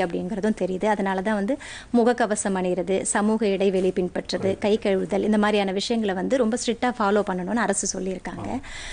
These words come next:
Speaker 1: இப்ப என்னுடைய கேள்வி என்னன்னா, ஆயுர்வேத மருத்துவ முறைகள்ல இந்த தொற்று வியாதிகள் பற்றி ஏதேனும் தகவல்கள் இருக்கா? ஏற்கனவே பதிவுகள் முன்கூட்டியே இந்த மாதிரியான தொற்று வியாதிகள் குறித்து இருக்கா அப்படிங்கிறது தெரிஞ்சுக்கணும் டாக்டர்.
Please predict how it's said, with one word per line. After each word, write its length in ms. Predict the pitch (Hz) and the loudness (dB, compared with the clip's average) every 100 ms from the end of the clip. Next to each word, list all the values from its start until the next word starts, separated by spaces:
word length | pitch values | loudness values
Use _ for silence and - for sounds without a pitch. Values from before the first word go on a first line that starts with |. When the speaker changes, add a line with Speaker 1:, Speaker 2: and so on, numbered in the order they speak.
| - | -14
Speaker 1:
இப்ப 140 | - 254 | 0 4
என்னுடைய 340 | 233 247 254 | 6 6 4
கேள்வி 320 | 269 285 285 247 | 4 4 4 2
என்னன்னா, 280 | 220 240 262 214 | 2 2 2 2
ஆயுர்வேத 500 | 233 320 330 277 262 | 4 6 6 4 4
மருத்துவ 420 | 233 220 233 240 | 4 2 2 2
முறைகள்ல 540 | 220 202 196 190 185 247 | 2 2 0 0 0 0
இந்த 140 | 214 196 | 0 2
தொற்று 260 | 240 240 311 | 2 2 2
வியாதிகள் 520 | 254 226 220 208 202 | 4 4 2 0 -2
பற்றி 280 | 190 180 240 214 | -2 -2 2 2
ஏதேனும் 340 | 196 214 233 214 | 4 2 2 0
தகவல்கள் 440 | 185 220 220 202 175 | -2 0 2 2 0
இருக்கா? 360 | 185 180 - - - - - | 0 0 0 -4 -6 -14 -2
ஏற்கனவே 340 | 226 226 240 240 | 2 2 2 2
பதிவுகள் 420 | 214 247 247 220 208 | 2 2 2 2 2
முன்கூட்டியே 400 | 214 240 233 233 | 2 0 2 2
இந்த 60 | 214 | 2
மாதிரியான 360 | 202 202 208 | 0 0 0
தொற்று 280 | 208 196 233 | 0 -2 0
வியாதிகள் 440 | 208 190 185 185 - | 2 2 0 -2 -2
குறித்து 220 | 196 226 | -2 2
இருக்கா 280 | 190 196 208 | 2 2 -2
அப்படிங்கிறது 440 | 180 175 185 - | -2 -4 -4 -6
தெரிஞ்சுக்கணும் 500 | - - - 233 233 | -6 -6 -6 -10 -10
டாக்டர். 260 | 233 - - | -12 -14 -16